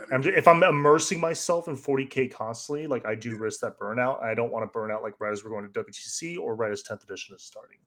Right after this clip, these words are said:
Speaker 1: So I am, like, hyper-focused on literally just getting better at my list.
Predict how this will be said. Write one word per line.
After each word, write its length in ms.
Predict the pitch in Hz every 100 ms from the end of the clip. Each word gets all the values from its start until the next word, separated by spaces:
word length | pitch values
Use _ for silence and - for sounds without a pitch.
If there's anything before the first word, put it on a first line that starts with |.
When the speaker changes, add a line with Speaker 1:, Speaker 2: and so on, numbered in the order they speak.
| _ _ _ -
Speaker 1:
So 240 | - 123
I 220 | 113 113
am, 120 | 113 117
like, 220 | 110 107
hyper-focused 840 | 123 120 127 - 117 110 123 - 127
on 280 | 110 117 - _ _ _ _ _
literally 560 | - 117 127 139 139 131
just 640 | 120 113 107 - - - - _ _ _ _ _ _ _ _ _ _ 110
getting 220 | 117 113
better 220 | 110 107
at 60 | 101
my 100 | 92
list. 400 | 90 - -